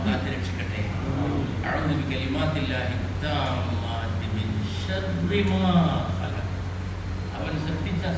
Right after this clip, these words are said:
Speaker 1: സകല ഷർറും അവനിൽ അഭയം തേടിക്കൊണ്ട് എൻ്റെ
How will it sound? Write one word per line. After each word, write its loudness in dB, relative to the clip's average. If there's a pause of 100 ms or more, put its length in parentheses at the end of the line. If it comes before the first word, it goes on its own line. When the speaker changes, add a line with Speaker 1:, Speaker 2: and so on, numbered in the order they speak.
Speaker 1:
സകല 0 (180)
ഷർറും 0 (1800)
അവനിൽ 2
അഭയം 8
തേടിക്കൊണ്ട് 2 (1040)
എൻ്റെ 0